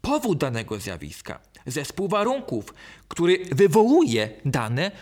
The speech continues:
określone zjawisko. Można więc rzec, że przyczyna to pojęcie szersze od motywacji. Oznacza to, że motyw rozumiano jako kompleks przeżyć psychicznych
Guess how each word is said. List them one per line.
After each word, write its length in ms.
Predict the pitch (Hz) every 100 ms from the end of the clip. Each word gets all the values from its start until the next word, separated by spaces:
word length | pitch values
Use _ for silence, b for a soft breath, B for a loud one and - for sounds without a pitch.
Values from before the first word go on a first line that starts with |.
| B
określone 600 | 165 156 160 - 98 107
zjawisko. 640 | 123 170 196 170 - - - _ B B B
Można 380 | 165 247 247 202
więc 320 | 202 170 -
rzec, 520 | 147 135 113 - - - B B
że 300 | 117 139 139
przyczyna 680 | - 151 - 233 131 139
to 140 | 151 156
pojęcie 500 | 160 170 175 180 147
szersze 460 | - 147 131 -
od 100 | 143
motywacji. 680 | 113 123 185 240 - - - _ _ B B B B
Oznacza 440 | 165 165 220 208
to, 200 | 156 123
że 160 | 123 139
motyw 540 | 127 233 254 - 107
rozumiano 480 | 139 143 143 151 175
jako 180 | 156 139
kompleks 840 | - - 226 254 - 269 262 - -
przeżyć 420 | - 202 185 -
psychicznych 880 | - 175 - 151 - 98 110 -